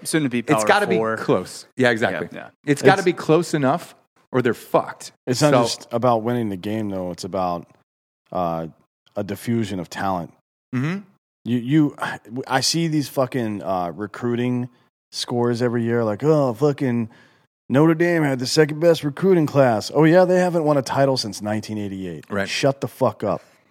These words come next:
Speaker 2: Yeah.
Speaker 3: I don't care about that shit. Uh, but there is, we've seen more of a diffusion of talent, especially with quarterbacks over the last fifteen years.
Speaker 2: Mm-hmm.
Speaker 3: I mean, there's two quarterbacks in the league right now with the North Dakota State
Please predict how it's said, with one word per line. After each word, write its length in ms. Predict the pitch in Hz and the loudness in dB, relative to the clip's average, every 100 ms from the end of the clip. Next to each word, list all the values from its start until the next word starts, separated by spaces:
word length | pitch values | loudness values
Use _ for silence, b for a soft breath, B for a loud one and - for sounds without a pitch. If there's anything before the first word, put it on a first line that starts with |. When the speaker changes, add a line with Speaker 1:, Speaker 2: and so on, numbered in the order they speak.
| - | -4
Speaker 2:
Yeah. 100 | 113 | 2
Speaker 3:
I 20 | |
don't 120 | 151 139 | 2 2
care 220 | 147 143 | 2 2
about 240 | 127 110 | 2 -2
that 160 | 107 95 | -4 -8
shit. 300 | - 104 87 b b b | -6 -6 -8 b b b
Uh, 200 | - 104 | -2 0
but 160 | 101 117 | 0 0
there 180 | 143 156 | 4 4
is, 340 | 139 117 - _ | 2 -2 -8 _
we've 220 | 113 131 - | -4 -4 -2
seen 360 | 139 143 127 | -2 0 0
more 280 | 113 113 120 | 0 0 0
of 80 | 107 | -2
a 20 | |
diffusion 460 | 98 - 120 104 98 | -6 -6 -4 -4 -8
of 80 | |
talent, 360 | - 107 104 87 | -8 -4 -4 -6
especially 440 | 90 - 120 113 | -8 -6 -6 -6
with 120 | 95 87 | -10 -10
quarterbacks 600 | - 113 95 82 80 80 | -8 -6 -4 -6 -8 -10
over 80 | |
the 60 | 87 | -8
last 260 | 80 73 - | -6 -8 -10
fifteen 360 | 87 80 78 | -14 -12 -14
years. 300 | 73 67 - | -12 -14 -12
Speaker 2:
Mm-hmm. 200 | 113 117 123 117 - | -8 -6 -6 -10 -12
Speaker 3:
I 40 | |
mean, 300 | 104 95 90 _ _ _ - | -8 -8 -12 _ _ _ -10
there's 120 | 110 | -8
two 160 | - 143 | -4 -4
quarterbacks 480 | 127 120 110 107 - | -2 -2 0 -2 -4
in 80 | |
the 60 | 107 | -8
league 220 | 101 107 | -6 -6
right 180 | 101 92 | -6 -8
now 200 | 90 87 | -6 -6
with 140 | 90 87 | -8 -10
the 60 | |
North 200 | 98 101 | -10 -10
Dakota 260 | - 104 87 | -12 -12 -10
State 340 | - 90 76 | -10 -10 -12